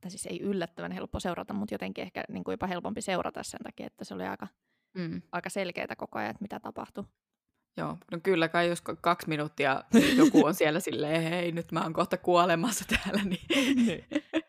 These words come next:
Speaker 1: Ja oli iso dramaattinen, just vielä musiikillakin jotenkin iski se, se isku, kun se sitä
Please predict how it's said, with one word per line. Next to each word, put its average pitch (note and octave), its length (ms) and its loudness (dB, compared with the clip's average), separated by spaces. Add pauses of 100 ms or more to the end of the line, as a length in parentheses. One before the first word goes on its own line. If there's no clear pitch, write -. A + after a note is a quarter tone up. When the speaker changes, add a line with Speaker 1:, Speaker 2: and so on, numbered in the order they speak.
(160)
Speaker 1:
Ja E3+ 80 0
oli E3+ 200 0
iso G3 240 0
dramaattinen, E3 560 -4
just - 180 -8
vielä E3+ 140 0
musiikillakin E3+ 600 -4
jotenkin - 420 -6
iski - 200 -12
se, G3 180 -10 (100)
se - 280 -8
isku, - 320 -10
kun G3+ 100 -8
se G3+ 120 -6
sitä G#3+ 260 -10